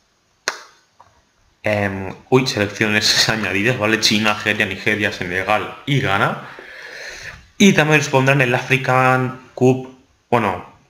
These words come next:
el torneo de África, ¿vale? <laughs> El que se está, el que se acaba de hacer ahora mismo, hace poco, que ha, que ha ganado Costa de Marfil, bueno, que ganó los penaltis, pero ganó.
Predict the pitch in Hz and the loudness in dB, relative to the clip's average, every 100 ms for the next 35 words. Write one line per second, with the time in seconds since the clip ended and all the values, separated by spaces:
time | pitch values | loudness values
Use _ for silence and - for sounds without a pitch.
0 | - 113 107 117 131 110 - 120 107 110 | -6 -4 0 2 2 2 0 -2 2 2
1 | 135 135 - - - - - 104 120 110 | 2 0 -4 -4 -2 -2 -2 -2 0 -2
2 | 110 101 101 113 120 95 98 87 90 98 | -2 -2 0 0 0 0 0 0 0 0
3 | 135 117 - - 98 170 - - - _ | 0 -2 -4 -6 0 0 0 -8 -20 _
4 | - 107 - - 107 104 101 95 98 - | -4 -4 -6 -4 -2 0 0 -2 -2 -4
5 | 92 90 85 113 120 107 95 92 90 98 | -2 -2 -2 0 0 -2 -2 0 0 0
6 | 95 - 85 85 120 123 - 85 85 170 | -2 -4 -6 -4 -6 -6 -4 0 2 0
7 | 233 | -2